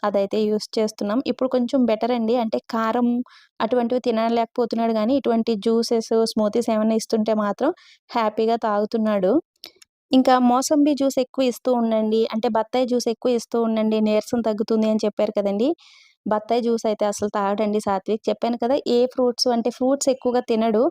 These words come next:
అన్ని రకాల జ్యూస్‌లు కూడా తాగడు. కొన్ని మాత్రమే తాగుతాడు. ఇంకా ఈ విధంగా యాపిల్, యాపిల్ స్మూతీ గానీ, బనానా స్మూతీ ఇటువంటివి మాత్రమే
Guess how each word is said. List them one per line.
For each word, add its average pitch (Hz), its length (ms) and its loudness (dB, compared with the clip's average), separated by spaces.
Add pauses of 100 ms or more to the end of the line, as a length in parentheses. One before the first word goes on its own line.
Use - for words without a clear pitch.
(320)
అన్ని 240 240 2
రకాల 233 380 0
జ్యూస్‌లు 226 400 -2
కూడా 226 200 0
తాగడు. 208 400 0 (120)
కొన్ని 226 280 0
మాత్రమే 220 400 0
తాగుతాడు. 214 640 0 (580)
ఇంకా 214 300 0 (220)
ఈ 226 140 0
విధంగా 220 400 0 (180)
యాపిల్, 220 380 -2 (460)
యాపిల్ 226 340 -2
స్మూతీ 214 340 -2
గానీ, 214 260 0
బనానా 214 400 0
స్మూతీ 214 400 -2
ఇటువంటివి 220 400 0
మాత్రమే 214 420 0